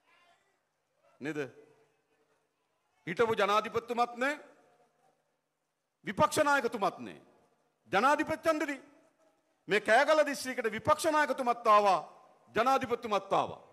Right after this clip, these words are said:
දැන් දෙන්නම එන්න. දැන් නිකන් මාධ්‍යවල ඉන්නවා. මහජන්දෙන් පස්සේ මාධ්‍යවලත් නෑ. මතක තියාගන්න. හරිද?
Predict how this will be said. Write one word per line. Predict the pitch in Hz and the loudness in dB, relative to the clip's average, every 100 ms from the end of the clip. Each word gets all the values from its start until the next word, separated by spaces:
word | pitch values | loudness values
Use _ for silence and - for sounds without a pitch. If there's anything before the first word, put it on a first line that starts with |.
| _ _ _ _ _ _ | _ _ _ _ _ _
දැන් | 143 202 214 | 0 0 0
දෙන්නම | 214 233 254 254 | -2 0 0 0
එන්න. | 247 247 202 101 - _ _ _ _ _ _ _ _ _ _ _ _ _ _ _ _ _ _ _ _ 117 | -2 -2 -4 -6 -12 _ _ _ _ _ _ _ _ _ _ _ _ _ _ _ _ _ _ _ _ -6
දැන් | 165 | -4
නිකන් | 175 190 | -2 -2
මාධ්‍යවල | 170 180 226 220 254 262 233 | 0 2 2 0 -2 0 0
ඉන්නවා. | 190 139 98 - _ _ _ _ _ _ _ _ - | -2 -10 -14 -16 _ _ _ _ _ _ _ _ -8
මහජන්දෙන් | 120 214 285 285 247 226 214 | 0 2 4 2 2 0 0
පස්සේ | 208 - 185 156 139 _ _ 113 | -2 -2 -6 -10 -12 _ _ -6
මාධ්‍යවලත් | 151 208 233 226 226 208 214 185 | 0 2 2 0 -2 0 -2 -4
නෑ. | 147 - _ _ _ | -14 -14 _ _ _
මතක | 127 127 | -8 -6
තියාගන්න. | 110 85 - - _ _ _ _ _ _ _ _ _ _ _ _ _ _ _ | -8 -10 -14 -20 _ _ _ _ _ _ _ _ _ _ _ _ _ _ _
හරිද? | 165 165 | -20 -20